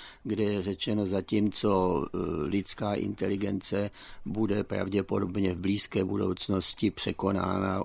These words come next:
inteligencí umělou, lidská hloupost dosažena nikdy nebude. No, tak nechme vtipu. Já se domnívám, že ani v této oblasti nás nečeká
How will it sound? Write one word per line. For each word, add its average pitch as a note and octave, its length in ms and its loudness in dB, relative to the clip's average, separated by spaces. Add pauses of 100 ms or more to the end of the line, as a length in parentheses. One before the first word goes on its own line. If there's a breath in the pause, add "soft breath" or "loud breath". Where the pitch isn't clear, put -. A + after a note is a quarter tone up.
inteligencí G2 800 -2
umělou, F#2 800 2 (580 loud breath)
lidská F#2+ 460 -4
hloupost F#2 840 -2 (200)
dosažena F#2+ 640 -6
nikdy F2 400 -4
nebude. D2 520 -4 (720 loud breath)
No, G#2+ 280 6 (340)
tak - 420 -2
nechme G#2 320 -2
vtipu. B2 540 4 (360 loud breath)
Já G#2 280 0
se D3 180 6
domnívám, D3 640 8
že B2+ 440 6 (100)
ani C3+ 500 6 (340)
v - 280 -10
této C3+ 840 6
oblasti A#2 840 2
nás A2+ 340 2
nečeká G#2+ 840 2